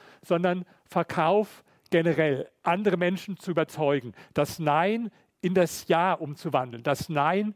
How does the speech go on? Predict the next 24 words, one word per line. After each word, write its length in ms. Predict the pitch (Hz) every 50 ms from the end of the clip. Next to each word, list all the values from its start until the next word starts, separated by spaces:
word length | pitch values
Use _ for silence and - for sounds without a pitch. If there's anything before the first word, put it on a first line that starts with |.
| - - _ _
nicht 240 | - 185 180 - -
zu 140 | - 196 -
akzeptieren. 920 | 175 - - - - 185 - _ - - 220 233 214 165 131 117 107 101 _ _ - - _ _
Und, 400 | - - 170 170 170 170 - - _ _ _ _ _ _ _ _
ähm, 400 | - - 160 160 160 165 165 156 - _ _ _ _ - _ _ _ _ _ _ _ _ _ _ _
ein 320 | _ 160 139 185 196 190 175
Interviewpartner 680 | 180 202 190 196 - - 208 - 175 185 185 - 202
hat 120 | 185 - -
mir 80 | 185
gesagt, 400 | 160 - 196 180 175 - - - _ _ _ _ _ _ _ _ _ _ _ _ _ _ _ _ _ _ _ - - - - _ _ _
„Alles 320 | _ 185 226 294 320 - -
ist 140 | 151 - -
Verkauf, 500 | - 143 - - - 143 120 123 - -
ich 80 | 175
verkaufe 480 | - 190 170 - - 196 208 208 214 190
immer.“ 480 | - 233 285 311 269 143 120 113 - _ _ _ _ _ _ _ _ _ _ _ _ _ _
Ja? 240 | - 139 165 214 240 - _ _ _ _ _ _ _ _ _ _ _ -
Und 500 | - - 170 156 160 170 165 175 180 165 - - - - _ _ _ _ _ _ _ _ _ _ _ _ _ _ _ _ _ _ _ _ _ _ _ - _ _ _ _ _ _ _ _ _ _ _ _ _ _ _ _ _ _ _
das 220 | 196 214 - -
war 80 | 208 196
das, 220 | - 208 190 -
was 160 | 202 180 -
diese 200 | - 196 151 196
Menschen 540 | 160 156 156 170 185 175 - 190 185 185 180